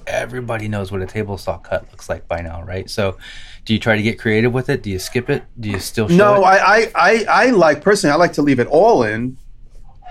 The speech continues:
Speaker 2: Just even if it's like, I cut, like, it's really funny.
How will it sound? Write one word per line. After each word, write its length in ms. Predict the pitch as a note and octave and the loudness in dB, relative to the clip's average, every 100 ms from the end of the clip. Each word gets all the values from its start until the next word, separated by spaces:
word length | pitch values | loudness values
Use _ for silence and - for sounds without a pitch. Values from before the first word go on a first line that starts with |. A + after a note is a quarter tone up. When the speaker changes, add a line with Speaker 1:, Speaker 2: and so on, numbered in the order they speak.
| B2+ | -2
Speaker 2:
Just 320 | C#3 F#3 F#3 | 2 2 2
even 220 | G3 G#3 | 0 2
if 120 | G3 | 0
it's 160 | F3 - | 0 0
like, 200 | C3+ B2 - - D3 | 0 -2 -14 -6 -4
I 80 | |
cut, 280 | C#3 - D#3 | -4 -2 0
like, 200 | C3+ B2+ - - - - - - - - | 0 -2 -10 -20 -20 -20 -20 -20 -16 -4
it's 240 | D3 - D3 | -4 -2 0
really 260 | F3 E3+ | 2 2
funny. 380 | D#3+ E3 C#3 | 2 2 2